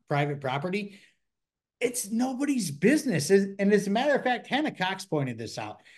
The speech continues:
If you're worried about who your neighbor's sleeping with, that's kinda creepy.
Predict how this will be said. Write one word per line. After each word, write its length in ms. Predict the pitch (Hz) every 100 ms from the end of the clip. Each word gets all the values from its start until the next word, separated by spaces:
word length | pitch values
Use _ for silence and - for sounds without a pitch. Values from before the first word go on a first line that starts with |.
| -
If 180 | 160 151
you're 140 | 277
worried 280 | 294 294 277
about 320 | 240 233 185
who 80 | 202
your 140 | 196
neighbor's 480 | 165 147 190 220 208
sleeping 360 | 233 233 240 226
with, 200 | 233 226
that's 200 | 196 190
kinda 320 | 190 190 156
creepy. 520 | 143 165 165 117 -